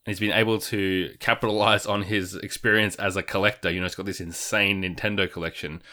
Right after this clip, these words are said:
to release or write and publish the Ultimate Nintendo Guide to the N E S Library,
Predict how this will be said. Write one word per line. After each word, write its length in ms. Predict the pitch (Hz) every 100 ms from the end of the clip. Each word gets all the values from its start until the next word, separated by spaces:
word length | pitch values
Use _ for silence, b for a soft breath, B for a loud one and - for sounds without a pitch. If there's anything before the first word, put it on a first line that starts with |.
| B B B -
to 340 | 113 98 95
release 800 | 95 101 117 135 127 - - - -
or 180 | 87 87
write 300 | 107 123 104
and 100 | 95
publish 420 | 110 107 101 -
the 140 | 101 101
Ultimate 400 | 117 117 110 110
Nintendo 500 | 101 110 98 92 85
Guide 340 | 95 90 85
to 80 | 95
the 140 | 90
N 80 | 95
E 100 | 92
S 180 | 87 -
Library, 460 | 85 85 87 85